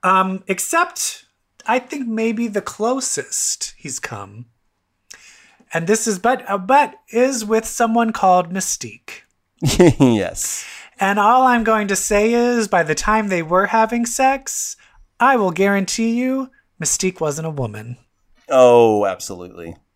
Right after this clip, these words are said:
Speaker 1: Mystique was not a woman. But here's the most depressing thing, is that she was just doing it to put, like, nanites in him or antibodies in him so that it would suppress his powers.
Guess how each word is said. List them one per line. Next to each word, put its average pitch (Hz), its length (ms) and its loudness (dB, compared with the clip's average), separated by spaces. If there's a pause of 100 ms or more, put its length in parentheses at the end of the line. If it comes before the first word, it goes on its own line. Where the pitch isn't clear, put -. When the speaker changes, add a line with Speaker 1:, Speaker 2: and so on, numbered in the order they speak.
(560)
Speaker 1:
Mystique 165 500 -6
was 127 160 -4
not 135 240 -4
a 139 60 -4
woman. 117 420 -12 (320)
But 214 120 -6
here's 277 280 -4
the - 80 -8
most 214 300 -2
depressing 180 500 -8
thing, 190 520 -8 (500)
is 208 220 -4
that 220 440 -2 (1200)
she - 220 -2
was 226 160 -4
just 226 300 -6
doing 233 280 -2
it 180 200 -6
to 175 120 -4
put, 208 360 -4 (300)
like, 175 260 -6
nanites 175 640 -6
in 131 140 -10
him 131 460 -14 (340)
or 156 180 -6
antibodies 147 560 -4
in 131 120 -10
him 139 180 -10
so - 160 -10
that 139 120 -8
it 139 40 -12
would 139 120 -12
suppress - 360 -8
his 139 120 -12
powers. - 600 -18